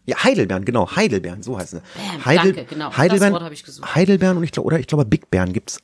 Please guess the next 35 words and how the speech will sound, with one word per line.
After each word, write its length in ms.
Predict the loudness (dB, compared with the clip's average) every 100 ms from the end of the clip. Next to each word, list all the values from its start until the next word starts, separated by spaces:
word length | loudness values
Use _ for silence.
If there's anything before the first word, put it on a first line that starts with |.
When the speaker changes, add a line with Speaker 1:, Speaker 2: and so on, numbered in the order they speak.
| -14
Speaker 1:
das 200 | -10 -8
Wort 140 | -8
gibt's 200 | -10 -10
auch 180 | -10 -10
noch 160 | -12
oder 140 | -10 -10
so. 100 | -10
Speaker 2:
Okay. 380 | -14 -14 -10 -10 -10 -12 -14 -16 -18 -20 _ _ _
Speaker 1:
Ja, 340 | 2 4 2 -4 -2
die 60 | 2
Leichen 380 | 4 2 0 -2
hat 160 | -2
man 160 | 0 2
dann, 240 | 2 2
äh, 60 | -2
oder 220 | 0 -2
die 120 | 0
Leichen 340 | 2 2 2 -2
wurden 140 | -2
von 120 | 0
den 120 | 0 2
Blaubeersammlern 800 | 4 4 2 2 -2 -2 -4 -4
in 160 | -6
einer 320 | -2 0 0 2
Senke, 540 | 2 2 0 0 2
ähm, 540 | 0 2 0 0 -4 -8 _ -10 -4
auf 180 | -2 2
einer 80 |
Lichtung 320 | 2 2 -2 -2
gefunden. 1080 | 0 0 0 0 -2 -2 -6 -6 -6 -8 -10
Die 380 | -12 -10 -6
Bärensammler 560 | 2 2 2 2 2 2
suchten 400 | 0 -4 -4 -2
dort, 320 | 2 2 2
ähm, 640 | 2 2 2 2 0 -2